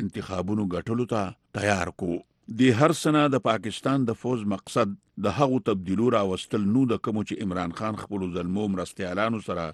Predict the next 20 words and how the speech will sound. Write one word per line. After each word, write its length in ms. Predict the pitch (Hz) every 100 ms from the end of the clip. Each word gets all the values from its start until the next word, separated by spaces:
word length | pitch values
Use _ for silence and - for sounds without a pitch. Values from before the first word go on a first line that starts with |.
| _ 104
لوزونه 380 | 92 95 117 98 -
کړي 180 | 87 87
دي، 100 | 85 78 - 98
بلکې 320 | 117 101 110
د 80 | 104
هغو 180 | 143 139 120
تبدیلو 380 | 101 87 98 123 120
ختمولو 560 | 92 - 104 139 110 87 - _
چې 140 | 98
د 100 | 90 90
جنرال 360 | 117 117 107 92
مشرف 400 | 90 92 110 98
د 140 | 95 92
اقتدار 520 | - 95 87 107 110 107
نه 80 | 104 104 _ 95
د 120 | 92
لرې 240 | 90 87 -
کولو 240 | 104 95
وروستو 400 | 101 120 - 120 107 _ _ _ 104
راوستی 420 | 90 87 - 95